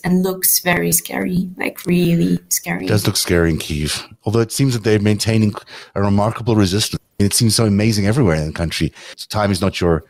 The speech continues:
Speaker 2: is not helping you, but time is also extending because of the Ukrainian resistance. It's remarkable how much, uh, success they've had. I think the world is learning a lot about Ukrainians in terms of a character, a, a, a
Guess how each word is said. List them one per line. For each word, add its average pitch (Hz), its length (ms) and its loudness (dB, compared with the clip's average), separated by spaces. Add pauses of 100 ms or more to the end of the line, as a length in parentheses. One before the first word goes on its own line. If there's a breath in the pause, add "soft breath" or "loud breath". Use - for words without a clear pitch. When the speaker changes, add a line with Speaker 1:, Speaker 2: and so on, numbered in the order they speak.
(460 loud breath)
Speaker 2:
is 104 80 -6
not 85 100 -2
helping 104 300 0
you, 82 100 2
but 78 100 -6
time 117 200 0
is 104 140 0
also 95 300 2
extending 95 720 0
because - 380 -2
of 95 120 0
the 85 260 0 (280 loud breath)
Ukrainian 95 520 0
resistance. 82 520 -2
It's - 160 -6
remarkable 87 680 0 (420 loud breath)
how 90 60 0
much, 85 320 0
uh, 80 460 2 (120)
success - 460 -2
they've 80 180 -2 (140)
had. 65 160 -6 (320 loud breath)
I - 40 -4
think 175 140 -2
the 160 60 0
world 123 200 2
is 95 160 -4
learning 113 220 0
a 90 40 -2
lot 95 180 0
about 104 180 0
Ukrainians 107 500 -2
in 80 100 -8
terms 95 220 -2
of 78 120 -2
a 76 100 -2 (280 soft breath)
character, 131 540 -2
a, 78 120 -2 (360)
a, 76 280 -2 (120)
a - 20 4